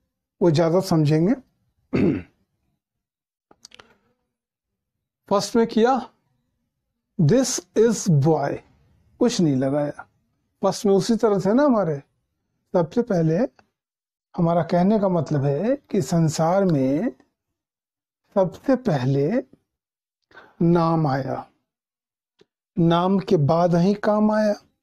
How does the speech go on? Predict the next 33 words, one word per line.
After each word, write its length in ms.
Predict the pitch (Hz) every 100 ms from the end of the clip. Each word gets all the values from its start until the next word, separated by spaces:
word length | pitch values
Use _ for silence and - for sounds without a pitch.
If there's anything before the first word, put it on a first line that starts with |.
| _ _ _ _ _ _ _ _ _ 196
है 80 | 247
ना? 160 | 285 - _ _ _ _ _ _ _ _ _ _ _ _ 185
ये 60 |
तो 120 | 196
सब 220 | 185 190 185
लोग 200 | 208 185
जानते 360 | 208 208 226
हैं। 140 | 220 254 _ _ _ _ _ _ -
तो 160 | 269 262 254
उसी 220 | 175 294
तरह 420 | - 202 233 254 - _
ये 220 | 165 170 156
चीज 380 | - 143 135 -
है 140 | 135 127 _ _ _ _ _ _ _ _
Same। 400 | - 185 156 120 - _ _ _ - - _ -
सबसे 320 | 262 262 277
पहले 280 | 254 247 247
देख 220 | 233 185
लो 180 | 196 175
नाम 420 | 165 175 180 170
आ 120 | 156
गया। 300 | 139 131 - - _ _ _ _ -
अब 160 | 226 202
नाम 600 | 185 175 185 247 311 277
को 500 | - 202 196 151 123 _ _ _ _ 180
बताने 600 | 151 185 175 175 190 202
के 200 | 202 175
लिए, 420 | 151 156 147 127
मीन्स 340 | 151 247 247
संकेत 600 | - 208 196 196 262 254
करने 440 | - 185 165 175 165
के 200 | 180 165
लिए 420 | 151 151 151